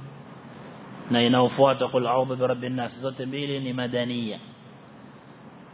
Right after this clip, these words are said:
Kwa hivyo ulama wamekhtalifiana kauli mbili, kwamba hii sura iliteremka Makkah, na hii ndio kauli ya ulama wengi.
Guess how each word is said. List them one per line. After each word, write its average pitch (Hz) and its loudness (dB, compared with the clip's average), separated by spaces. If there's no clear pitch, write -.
Kwa 139 6
hivyo 143 6
ulama 143 0
wamekhtalifiana 147 -2
kauli 135 -2
mbili, 120 -2
kwamba 135 4
hii 135 -2
sura 143 0
iliteremka 131 -2
Makkah, 147 -2
na 120 4
hii 139 6
ndio 127 6
kauli 139 8
ya 127 6
ulama 131 6
wengi. 139 2